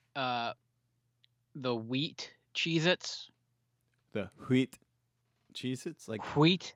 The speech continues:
Speaker 2: whole wheat Cheez-Its?
Speaker 1: Wheat?
Speaker 2: Are this, like, s-,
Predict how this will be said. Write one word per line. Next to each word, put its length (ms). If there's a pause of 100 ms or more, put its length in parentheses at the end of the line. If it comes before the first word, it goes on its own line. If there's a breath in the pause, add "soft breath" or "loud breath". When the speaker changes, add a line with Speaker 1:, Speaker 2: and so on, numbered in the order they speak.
(120)
Speaker 2:
whole 240 (120)
wheat 240 (160)
Cheez-Its? 600 (720)
Speaker 1:
Wheat? 340
Speaker 2:
Are 80
this, 240
like, 200
s-, 120